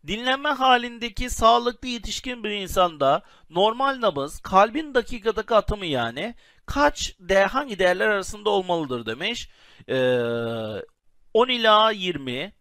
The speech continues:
kırk ila elli, altmış ila yüz, yüz ila yüz yirmi. Tabii ki de C şıkkı altmış ila yüz arasında olmalıdır.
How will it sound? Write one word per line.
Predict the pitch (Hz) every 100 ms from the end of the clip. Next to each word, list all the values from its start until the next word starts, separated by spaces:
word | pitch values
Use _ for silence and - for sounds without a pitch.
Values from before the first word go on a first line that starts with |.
| _ -
kırk | 247 233 240
ila | 190 156 123
elli, | 127 127 113 107 175 _ _
altmış | 151 170 226 -
ila | 202 139 113
yüz, | 117 160 202 - _ _ -
yüz | 196 190
ila | 143 139 165
yüz | 160 139 120
yirmi. | 120 104 90 - - - - - - - _ _ _ - _ _ _ _
Tabii | 247 233 165
ki | 135 120
de | 143 214 220 - _ 135
C | 143 214 214
şıkkı | - 196 - 123 135 - -
altmış | 147 170 - 226 -
ila | 151 127 117 147 196 - _
yüz | - 202 220
arasında | - 147 135 135 131 120 143 180 - -
olmalıdır. | 151 139 127 117 98 76